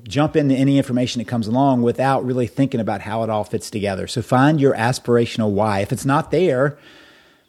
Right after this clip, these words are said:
you're not going to move forward. If it is there, I would challenge you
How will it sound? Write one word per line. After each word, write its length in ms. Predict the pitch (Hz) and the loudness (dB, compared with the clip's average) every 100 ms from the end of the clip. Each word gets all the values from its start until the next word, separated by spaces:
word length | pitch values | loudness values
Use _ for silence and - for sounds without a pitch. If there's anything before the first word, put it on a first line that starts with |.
| _ - | _ -6
you're 200 | 120 156 | -2 2
not 260 | 147 170 | 2 2
going 260 | - 151 156 | 2 2 2
to 40 | 143 | 2
move 200 | 135 131 | 2 0
forward. 360 | 135 123 80 - _ _ _ _ - | 0 0 -2 -8 _ _ _ _ -6
If 120 | 117 | -4
it 120 | 117 | 0
is 200 | 143 135 | 0 0
there, 360 | 117 87 - - _ _ _ _ _ _ _ _ _ _ - | -2 -4 -8 -18 _ _ _ _ _ _ _ _ _ _ -4
I 300 | 107 120 151 | 0 2 0
would 180 | 151 143 | 0 -2
challenge 520 | - 127 127 123 110 | -4 -4 -2 -2 -2
you 500 | 107 226 208 73 85 | 0 2 0 -2 -14